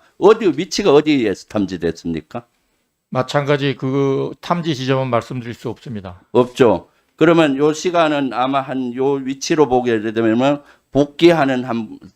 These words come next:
Speaker 1: 이 분의 일 지점쯤 되겠더라고요. 시간상.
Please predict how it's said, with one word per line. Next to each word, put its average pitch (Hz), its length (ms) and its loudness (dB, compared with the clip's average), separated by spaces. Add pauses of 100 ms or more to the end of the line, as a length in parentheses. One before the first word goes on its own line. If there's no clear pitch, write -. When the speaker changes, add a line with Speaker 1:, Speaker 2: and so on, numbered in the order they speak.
(460)
Speaker 1:
이 147 200 4
분의 165 280 6
일 151 180 4
지점쯤 139 560 0
되겠더라고요. 92 720 0
시간상. 104 1160 -4